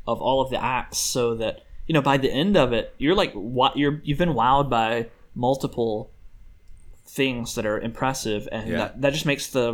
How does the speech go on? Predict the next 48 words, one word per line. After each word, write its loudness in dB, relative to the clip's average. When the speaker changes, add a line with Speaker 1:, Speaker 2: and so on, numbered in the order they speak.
Speaker 1:
the -4
later 2
things -4
even 0
more 4
impressive. -2
Whereas 4
if 0
you 4
had, -2
you -4
know, -2
an -2
amazing 0
juggler 0
just -6
on -2
his -4
own, -2
and -6
he -4
has -4
a -8
fifteen -6
minute 2
juggling 6
act 12
or 0
something, 0
or 8
maybe 4
a 4
thirty 4
minute 2
juggling 0
act -4
or -2
whatever 0
it 0
is, 0
but, 4
like, 0
you're 2
not 2
in 0
the 2
mindset 4
of 2